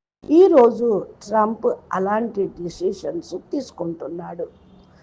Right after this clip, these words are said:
అలాగే యూరోపి-, యూరోపియన్ కంట్రీలలో కూడా జరుగుతూ ఉంది.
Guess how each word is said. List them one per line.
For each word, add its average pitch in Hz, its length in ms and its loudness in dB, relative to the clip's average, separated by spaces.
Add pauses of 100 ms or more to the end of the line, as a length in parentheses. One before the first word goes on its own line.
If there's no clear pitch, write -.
(260)
అలాగే 277 640 4
యూరోపి-, 247 960 0 (220)
యూరోపియన్ 240 760 2 (140)
కంట్రీలలో 196 760 -2
కూడా 208 580 -4 (560)
జరుగుతూ 180 600 0
ఉంది. 170 460 -2